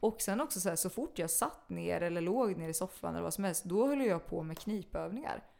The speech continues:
Och, eh, när jag vaknade dagen efter, då trodde jag att en cysta hade gått sönder. Alltså det var den sjukaste jag varit med om. Så jag ringde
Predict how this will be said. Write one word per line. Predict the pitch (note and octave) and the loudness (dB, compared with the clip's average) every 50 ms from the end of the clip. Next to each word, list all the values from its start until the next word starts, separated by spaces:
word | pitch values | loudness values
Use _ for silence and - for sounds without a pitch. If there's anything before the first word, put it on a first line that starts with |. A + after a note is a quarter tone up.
| - _ _ _ _ _ _ _ _ _ _ - - - _ _ _ - | -20 _ _ _ _ _ _ _ _ _ _ -20 -20 -20 _ _ _ -2
Och, | - E3+ G#3 G3+ F#3+ - - - - - | 0 2 2 2 0 -4 -12 -12 -4 2
eh, | G3+ F#3+ F#3 F3+ F3 E3+ E3+ E3 E3 E3 D#3+ D#3+ - - - - _ _ _ _ - | 2 4 4 4 2 0 0 0 0 -2 -2 -4 -4 -6 -12 -18 _ _ _ _ -6
när | - F#3+ F#3+ | -2 0 2
jag | F#3 E3 F3 | 2 2 0
vaknade | B3 E4 F4+ - F3+ - - - - F#3 E3+ | 0 0 0 -2 -2 -4 -4 -4 -2 0 0
dagen | D#3+ - | 0 -2
efter, | - - - E3 | -4 -8 -6 -4
då | E3+ F#3 | -4 -4
trodde | G3 - - D4+ G#3+ F3 | -4 -4 -4 -4 -2 -2
jag | E3+ D3 | -2 -2
att | - - | -4 -4
en | D3+ | -4
cysta | - - - B3 A#3 - - - - - F4 | -2 0 0 -2 -2 -4 -4 -4 -2 -2 0
hade | E4 C#4+ | 0 0
gått | A#3 F#3+ - | 0 -2 -4
sönder. | - - - - - - - - - - - | -6 -6 -8 -10 -12 -12 -14 -16 -20 -18 -8
Alltså | - - F#3 G3 | -6 -4 -2 0
det | F3+ E3+ | 0 2
var | A3 D#4 | 2 2
den | C#4+ G#3+ | 2 0
sjukaste | E3 - - - - C4 C#4+ C#4 A#3 E3+ D3 D3 - - - E3 D#3+ - - F3 | 0 -4 -6 -2 2 2 4 4 2 0 -2 -6 -10 -8 -6 -6 -4 -2 -2 -2
jag | D#3+ | -2
varit | D#3 D#3+ - | -2 -4 -2
med | - A#3+ C#4 A3+ | -2 0 0 0
om. | D#3 D#3+ | 0 -2
Så | - - | 0 0
jag | F#3 E3+ D#3+ F#3+ A#3+ D4 | 0 2 0 0 0 0
ringde | E4 C4+ G3+ E3 D#3+ D#3 E3 F3 E3 | 0 0 0 -2 -2 -2 -2 -2 -2